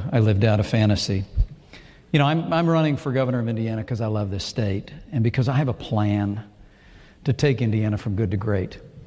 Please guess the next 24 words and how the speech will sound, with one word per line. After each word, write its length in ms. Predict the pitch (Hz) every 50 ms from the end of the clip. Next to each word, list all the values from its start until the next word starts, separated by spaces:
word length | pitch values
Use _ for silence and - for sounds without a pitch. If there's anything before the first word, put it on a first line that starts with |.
| - - - -
I 60 | - 202
think 160 | - 175 -
this 200 | 180 151 - -
is 100 | 113 113
no 160 | 143 139 135
ordinary 340 | 135 131 120 127 120 113 110
time 380 | - - 123 117 110 104 101
in 80 | 101 98
the 80 | 101 101
life 240 | 104 101 101 -
of 100 | 117 104
our 100 | 104 104
state. 360 | 98 - - 117 104 95 95 104
I 80 | 113
think 180 | 113 131 123 -
we've 100 | 123 113
made 140 | 127 120 104
extraordinary 640 | 101 - - - 165 139 139 131 131 127 117 110
progress 600 | - - 123 107 110 107 101 98 95 92 - - - - - - - - - - -
in 120 | - 117
the 80 | 110 104
last 360 | 104 104 104 104 92 - -
eight 180 | 110 98 - -
years. 460 | 104 104 98 87 90 - - -